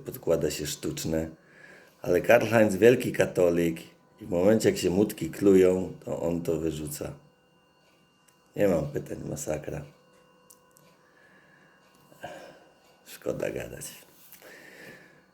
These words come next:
Z tego mailu brutu nie będzie. Z tej mąki nie będzie chleba, Karl Heinz. No niestety. Masakra.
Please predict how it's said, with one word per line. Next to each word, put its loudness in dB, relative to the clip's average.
Z 0
tego 10
mailu 8
brutu 4
nie 4
będzie. 2
Z -18
tej -2
mąki 2
nie 2
będzie 2
chleba, 2
Karl -4
Heinz. -8
No 2
niestety. -6
Masakra. -12